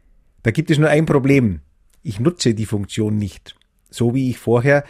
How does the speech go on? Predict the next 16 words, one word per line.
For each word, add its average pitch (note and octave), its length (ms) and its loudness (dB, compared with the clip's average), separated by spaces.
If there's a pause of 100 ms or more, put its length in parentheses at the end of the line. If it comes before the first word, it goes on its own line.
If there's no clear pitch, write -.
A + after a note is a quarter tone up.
(140)
auch A#2+ 220 0
nicht B2+ 200 -2
auf A2 120 0
den A2+ 140 -2
Fahrplan B2 400 0
geschaut A2+ 440 -2
habe. B2+ 340 0 (280)
Ich C#3+ 140 -4
gehe D3 260 4
aus C3 100 2
dem C3+ 140 0
Haus, D3+ 240 2
wenn D3 120 2
ich C3 80 -2
fertig D#3+ 360 0
bin, F#3 260 2